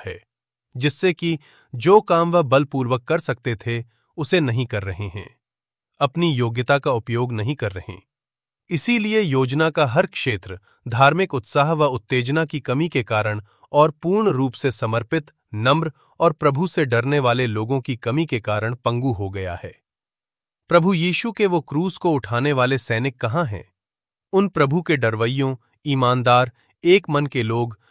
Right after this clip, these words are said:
जो केवल प्रभु की महिमा करने को हरदम तैयार रहते हैं। उठ खड़े हो, तैयार हो जाएं,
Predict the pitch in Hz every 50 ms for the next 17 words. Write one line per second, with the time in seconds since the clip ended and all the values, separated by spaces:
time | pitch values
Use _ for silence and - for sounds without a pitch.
0 | _ _ - 135 165 175 175 - 180 185 190 208 202 - - 147 131 127 151 170
1 | 147 - 160 139 123 120 127 139 147 151 147 - 131 120 131 139 139 - - 139
2 | 110 - 127 139 151 151 175 170 - 127 113 110 110 104 104 95 98 95 92 -
3 | 113 104 90 95 90 - _ _ _ _ _ _ _ _ _ - 202 196 - -
4 | - 127 107 104 95 82 95 82 - _ _ _ _ _ _ _ _ - 160 165
5 | 160 165 175 190 180 135 123 120 110 113 98 95 87 92